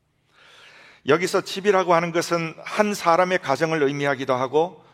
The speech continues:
또 혹은 그가 쌓아 올리고 있는 인생의 전반을 의미하기도 합니다. 또 성이라고 하는 것은 하나의 도시, 나라 혹은 공동체를 의미하기도 합니다. 결국 한 개인의 가정이나 삶이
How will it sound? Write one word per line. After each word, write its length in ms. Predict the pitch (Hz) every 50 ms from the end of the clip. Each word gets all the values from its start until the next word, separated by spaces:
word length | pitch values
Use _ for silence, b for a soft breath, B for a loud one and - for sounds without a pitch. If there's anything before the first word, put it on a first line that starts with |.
| b _
또 320 | - 156 147 147 143 143 -
혹은 280 | - 160 139 151 147 139
그가 260 | - 165 151 147 143
쌓아 240 | 135 - - 180 175
올리고 560 | 170 175 170 170 175 170 165 160 147 160 160
있는 360 | 156 156 151 156 165 165 165 B B B B
인생의 560 | - 135 139 139 131 - 143 139 135 131 123
전반을 500 | - - 143 165 180 180 185 175 180 175 151
의미하기도 520 | 143 135 135 135 135 120 117 110 113 127
합니다. 400 | 127 113 113 98 90 - - - - _ B B B B B B B B B B B
또 140 | - 185 180
성이라고 540 | - - 185 185 190 196 190 190 180 165 180
하는 180 | 170 170 170
것은 260 | 165 160 - 175 160
하나의 340 | 139 151 160 160 160 156 151
도시, 460 | - 156 170 - - 190 190 185 185 -
나라 320 | 131 131 139 160 165 156
혹은 320 | 147 - 165 147 156 151 139
공동체를 720 | - 139 135 139 143 147 143 139 135 - - 135 131 131
의미하기도 520 | 127 117 113 117 113 107 104 98 104 101 101
합니다. 300 | 107 107 104 - _ _ _ _ _ b b b b b b b b b
결국 720 | - 147 139 139 147 151 147 151 147 - - - _ _ _
한 260 | - - 156 151 147 143
개인의 340 | 143 143 139 139 139 139
가정이나 460 | 131 139 131 120 143 135 131 131 127 123
삶이 540 | - - 127 127 123 131 139 170 196 b